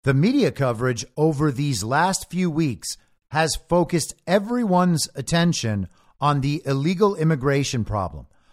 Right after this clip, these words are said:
Why is that happening in early twenty twenty-four, in a so-called election year? Why didn't it happen last year? Why didn't it happen the year before or the year before that?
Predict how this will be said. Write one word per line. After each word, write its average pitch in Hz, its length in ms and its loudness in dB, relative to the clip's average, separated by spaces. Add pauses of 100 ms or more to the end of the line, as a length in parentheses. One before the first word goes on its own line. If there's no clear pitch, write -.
(440)
Why 135 280 2
is 240 200 2
that 175 200 2
happening 131 640 0 (240)
in 135 160 0
early 147 380 2
twenty 135 340 -2
twenty-four, 123 640 -2 (200)
in 135 120 0
a 139 120 2
so-called 139 840 2
election 127 600 -2
year? 92 240 -4 (280)
Why 117 240 2
didn't 139 280 0
it 165 120 -2
happen 143 360 0
last 156 400 0
year? - 180 -12 (180)
Why 143 200 2
didn't 185 220 2
it 196 100 -2
happen 165 440 0 (160)
the 139 80 -2
year 170 200 6
before 165 500 -2 (140)
or 139 100 -4
the 156 60 -2
year 151 280 2
before 165 400 0
that? 165 320 0